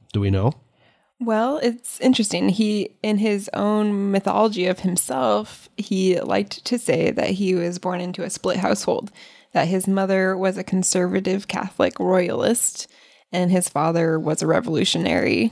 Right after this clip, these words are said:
Speaker 2: who, who really did serve under Bonaparte as an officer. And the problem is that it's not entirely true. His mother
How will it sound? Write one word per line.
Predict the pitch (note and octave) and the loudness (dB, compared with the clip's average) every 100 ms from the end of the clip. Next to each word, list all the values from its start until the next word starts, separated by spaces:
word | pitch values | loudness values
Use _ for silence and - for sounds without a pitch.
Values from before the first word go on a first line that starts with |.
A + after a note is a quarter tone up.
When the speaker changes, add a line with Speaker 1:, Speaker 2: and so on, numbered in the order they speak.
| - | 0
Speaker 2:
who, | G3+ - - | -2 -2 0
who | F#3+ F#3 F3+ - | 2 2 0 -2
really | G3 F#3 E3+ | 2 2 2
did | F3 F3 | -2 -2
serve | - F3 E3 E3 - - | -2 0 0 -2 -8 -4
under | F#3+ F#3 F3 D#3+ G3+ - _ _ | 0 2 2 2 -2 -6 _ _
Bonaparte | E3+ F3+ - - - _ | -2 0 0 -2 -6 _
as | F#3 F#3 | 0 0
an | - | -2
officer. | - G#3 - - A#3 _ - - _ _ _ _ | -2 -4 -6 -6 -8 _ -20 -20 _ _ _ _
And | F#3+ F3 F3 F3 - - _ _ _ _ | -2 0 0 -2 -6 -12 _ _ _ _
the | G3+ G3+ | -6 -6
problem | - A3 G#3 F#3 F3+ | -2 0 2 0 2
is | E3 D#3+ D#3 G#3 - - | 0 0 0 -4 -8 -8
that | G3+ F#3 F#3 G3 | -6 -2 0 0
it's | F#3 G3+ | 0 -2
not | G3+ | -2
entirely | G3 G3+ G#3 G3+ | 0 0 0 0
true. | - F#3 D#3 | 2 2 2
His | F#3 G3 F#3 | 0 -2 0
mother | G3 G#3 G3 F3+ F3+ F#3+ | 0 0 0 0 0 -4